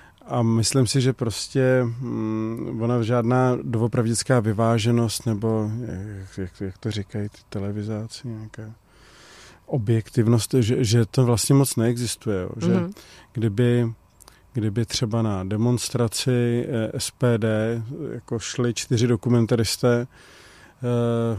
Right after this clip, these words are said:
Speaker 1: ve stejnou chvíli, se stejnou kamerou, eh, úkolem by bylo vyrobit šestiminutovou reportáž, že stejně každá ta reportáž by byla trochu jiná,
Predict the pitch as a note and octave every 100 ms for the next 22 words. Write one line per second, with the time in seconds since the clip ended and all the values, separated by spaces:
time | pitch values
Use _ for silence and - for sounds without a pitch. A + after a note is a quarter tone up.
0 | A2 A2 - C#3 C#3 C3 - B2 A#2 G#2+
1 | B2 - C#3 C3+ B2+ - A#2+ A#2 A2 G#2
2 | G2 G2 G2+ E2+ A2 G#2 G#2 G#2+ G#2+ A2
3 | A2 A2 - C3 - C3 A#2+ A#2 G#2+ A#2
4 | A2 A2+ G#2+ G#2+ - - - B2+ A#2+ A2+
5 | A#2+ A2+ A2 A#2 A2 A2 A2+ - - -
6 | - - A2 - B2 C3 B2+ A2+ A#2+ A2+
7 | A#2+ - A#2 - A#2 A2 A#2 G#2+ A#2 G#2+
8 | A2 - B2 G#2+ A2 A2